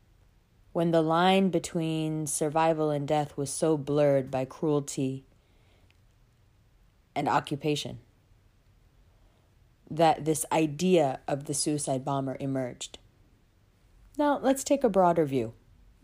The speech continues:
just in case you think I'm being too specifically critical. If you look at the Middle East as a whole,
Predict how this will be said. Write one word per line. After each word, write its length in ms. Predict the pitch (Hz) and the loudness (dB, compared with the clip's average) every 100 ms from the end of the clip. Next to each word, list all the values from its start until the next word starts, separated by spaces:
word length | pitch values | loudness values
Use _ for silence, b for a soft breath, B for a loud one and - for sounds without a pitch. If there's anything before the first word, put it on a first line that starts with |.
| 208 | -2
just 260 | 285 269 226 | 2 2 0
in 100 | 196 | 0
case 280 | 160 151 | 0 0
you 80 | 156 | -4
think 240 | 147 139 139 | -2 -2 0
I'm 280 | 131 135 - - _ - - 151 | -2 -4 -10 -20 _ -20 -14 -4
being 460 | 147 139 131 127 b b b - | 0 2 0 -4 b b b -12
too 360 | - - 277 226 | -4 4 6 6
specifically 600 | - 160 - 143 127 120 | 2 -2 -2 -2 -2 -4
critical. 460 | - 113 113 - - _ - - _ b b b b - | -4 -6 -4 -10 -16 _ -20 -20 _ b b b b -4
If 100 | 330 | 4
you 120 | 403 | 6
look 180 | 494 381 | 4 2
at 80 | 359 | 2
the 80 | 214 | 4
Middle 260 | 170 160 | 4 4
East 220 | 143 147 | 2 2
as 140 | 139 151 | 0 -2
a 60 | |
whole, 340 | 156 127 95 | -2 -4 -4